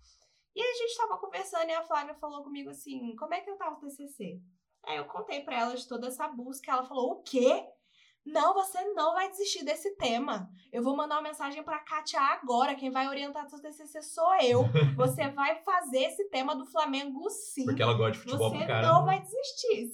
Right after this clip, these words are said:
Speaker 1: Sim, e ela, a gente era, a gente é muito amiga, então ela falou, "Você não vai desistir.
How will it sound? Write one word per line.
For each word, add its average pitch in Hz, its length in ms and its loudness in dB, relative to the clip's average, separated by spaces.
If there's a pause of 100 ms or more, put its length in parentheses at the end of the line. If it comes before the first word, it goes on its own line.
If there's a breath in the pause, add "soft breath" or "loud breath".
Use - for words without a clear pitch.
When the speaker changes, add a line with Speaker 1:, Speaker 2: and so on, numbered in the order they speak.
Speaker 1:
Sim, - 180 -6 (140)
e 262 80 -2
ela, 247 280 0 (280)
a 226 80 -6
gente 254 260 -6
era, 330 300 2
a 220 80 -4
gente 247 240 -6
é 311 120 -2
muito 403 200 -4
amiga, 262 420 -4
então 233 420 -4
ela 277 200 -4
falou, 269 260 -6
"Você 262 220 -8
não 247 160 -4
vai 285 100 -8
desistir. 285 420 -10